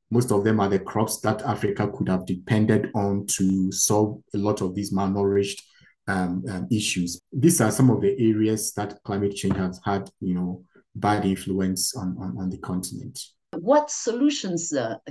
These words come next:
Speaker 2: can research and innovation provide to make these food systems more efficient,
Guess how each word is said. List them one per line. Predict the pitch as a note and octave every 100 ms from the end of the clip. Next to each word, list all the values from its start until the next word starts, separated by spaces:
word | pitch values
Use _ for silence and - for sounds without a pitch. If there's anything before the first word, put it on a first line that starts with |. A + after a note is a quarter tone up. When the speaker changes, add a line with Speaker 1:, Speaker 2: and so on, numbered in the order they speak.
| -
Speaker 2:
can | F#3 E3
research | D#3+ F3+ - A#3+ F#3
and | E3
innovation | D#3+ D#3+ F3+ F#3+ - C#3 B2
provide | - C#3 D3 E3 G3+ G3+
to | F3
make | D#3+ E3+ E3+ - C#3
these | G3+ A#3+ -
food | - F3+
systems | - D#3+ - - E3 F3 - E3+ C3+
more | D3+ D3 - -
efficient, | D3+ G3+ F#3+ - B3 B3